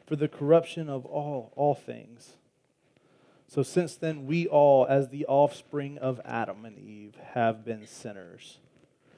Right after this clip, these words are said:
And we see here it says, "We are sinners by nature and are sinners by our own actions." So we're not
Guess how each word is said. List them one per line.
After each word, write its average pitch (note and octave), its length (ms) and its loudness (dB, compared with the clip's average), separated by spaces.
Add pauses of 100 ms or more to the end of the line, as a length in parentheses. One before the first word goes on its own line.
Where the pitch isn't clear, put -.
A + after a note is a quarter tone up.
(200)
And C3 80 -18
we C3 60 -12
see D3+ 240 -2
here D3 140 6
it C#3 60 2
says, C3+ 180 -4
"We D3+ 140 4
are C3 100 8
sinners F3+ 600 -2 (280)
by B2+ 160 6
nature D#3+ 580 0
and C3 180 -4
are A2+ 120 -8
sinners C#3+ 560 -4
by A#2+ 220 4
our A2+ 220 -4
own A2+ 300 -20
actions." - 760 -18 (1400)
So - 140 -10
we're F3 60 -4
not A3+ 240 2